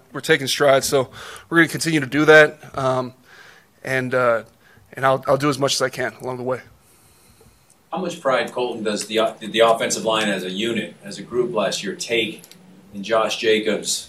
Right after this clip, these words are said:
Speaker 2: leading the league in rushing and being a first-team All-Pro?
Speaker 1: Um, that's, that's something that, you know, we, we take huge, huge pride in.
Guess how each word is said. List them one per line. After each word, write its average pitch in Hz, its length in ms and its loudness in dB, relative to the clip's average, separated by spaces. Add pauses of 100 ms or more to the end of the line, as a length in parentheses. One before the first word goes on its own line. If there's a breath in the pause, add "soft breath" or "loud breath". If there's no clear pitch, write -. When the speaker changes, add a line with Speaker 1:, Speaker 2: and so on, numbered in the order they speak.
Speaker 2:
leading 110 340 -2
the 104 80 0
league 104 260 -4
in 95 100 -6
rushing 101 380 0
and 95 100 -8
being 98 180 -6
a 87 40 -12
first-team 95 480 -6
All-Pro? 87 420 -10 (1400 soft breath)
Speaker 1:
Um, 151 260 8
that's, - 640 6 (380)
that's 151 240 8
something 160 400 4
that, 135 340 8 (200)
you 143 100 -6
know, 135 200 4
we, 147 460 0 (140)
we 143 100 -4
take 151 220 6
huge, 175 460 -2
huge 180 180 -6
pride 135 200 8
in. 135 220 0